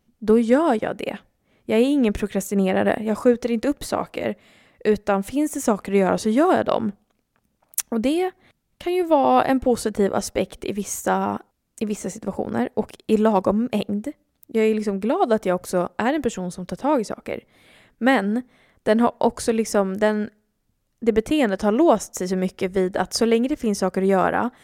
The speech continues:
så kan jag inte tillåta mig att vila. Och ett problem i det är att det går alltid att hitta saker att göra. Det går alltid att fylla på en to-do-list. Det går alltid, alltid, alltid att hitta saker att göra. Man blir inte klar.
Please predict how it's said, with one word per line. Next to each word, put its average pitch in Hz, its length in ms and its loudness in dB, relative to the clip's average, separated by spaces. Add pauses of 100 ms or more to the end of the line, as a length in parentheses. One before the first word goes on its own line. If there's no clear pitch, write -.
(220)
så 240 140 -2
kan 233 60 0
jag 226 40 2
inte 208 120 -2
tillåta 185 360 -2
mig 196 160 -2
att 202 60 -6
vila. 214 400 -2 (500)
Och - 420 -2 (280)
ett - 180 -6
problem 233 460 2
i 202 100 0
det 240 380 0
är 190 240 0
att - 440 -10 (380)
det 202 140 -6
går 196 140 -2
alltid 247 600 -6 (160)
att - 120 -12
hitta - 240 -16
saker - 300 -10
att - 60 -4
göra. - 200 -8 (160)
Det 214 100 -8
går 220 240 0
alltid 247 920 -2
att - 160 -10
fylla 180 360 0
på 185 240 0
en 185 100 -2
to-do-list. - 540 -4
Det 220 60 -2
går 214 100 0
alltid, 262 600 -2
alltid, 220 420 -2
alltid 196 300 -4
att 190 80 -4
hitta 202 240 -12
saker 175 240 -6
att 196 60 0
göra. 240 360 2 (640)
Man 220 120 0
blir 339 200 4
inte 285 140 -4
klar. 269 460 -2